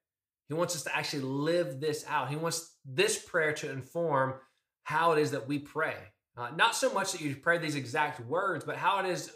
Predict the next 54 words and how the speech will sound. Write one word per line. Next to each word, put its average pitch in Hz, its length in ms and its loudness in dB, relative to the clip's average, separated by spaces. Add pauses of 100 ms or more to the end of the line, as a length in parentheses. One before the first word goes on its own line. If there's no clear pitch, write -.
that 170 220 -4
we 170 100 -4
are 175 200 2
to 202 60 -2
pray, 110 260 -2
the - 80 -2
order 196 380 6
of 139 100 4
how 113 200 2
we 107 80 -6
pray. 90 380 -8 (680)
And 139 100 0
so 147 280 2
hopefully 196 400 -2
you've 131 180 -4
learned 135 240 -2
a 127 60 -4
lot 135 260 0
over 131 140 -6
the 131 40 -8
last 131 280 -2
seven 127 200 -4
weeks. 135 200 -6
I 147 60 -2
know 156 100 0
that 131 100 0
I 135 160 2
have. 135 380 -2
I 131 80 4
know 139 120 0
that 131 140 4
I've 131 220 2 (320)
written 147 280 -4
it 135 80 -2
out 139 280 4
and 117 120 -8
journaled 135 340 0
it 120 160 -8
out, 131 340 0
and 120 120 -8
it's 117 180 -8
really 139 160 -4
helped, 139 400 -6
uh, 120 240 -2
the 120 60 -6
way 147 180 2
that 135 140 -2
I 147 160 2
pray 110 340 -4
and 104 80 -8
informed 143 380 -4
the 127 60 -4
way 123 140 0
that 120 160 -2